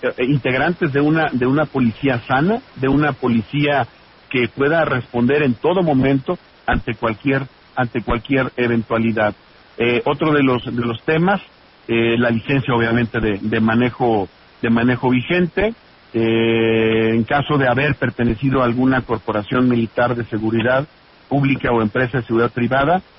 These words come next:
deberán presentar constancia de haber causado baja o renuncia voluntaria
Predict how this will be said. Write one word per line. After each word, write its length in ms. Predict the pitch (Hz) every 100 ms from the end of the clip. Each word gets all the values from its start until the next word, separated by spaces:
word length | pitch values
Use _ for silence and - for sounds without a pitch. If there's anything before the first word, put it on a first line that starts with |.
| - -
deberán 300 | 113 117 131
presentar 580 | 139 123 120 110 127 123
constancia 720 | 123 107 127 127 - 139 143 - - -
de 80 | 113
haber 200 | 113 120
causado 380 | 127 120 123 117
baja 440 | 131 143 - 147 - _ - -
o 100 | 117
renuncia 500 | 117 127 139 139 123
voluntaria 680 | 113 110 104 127 135 156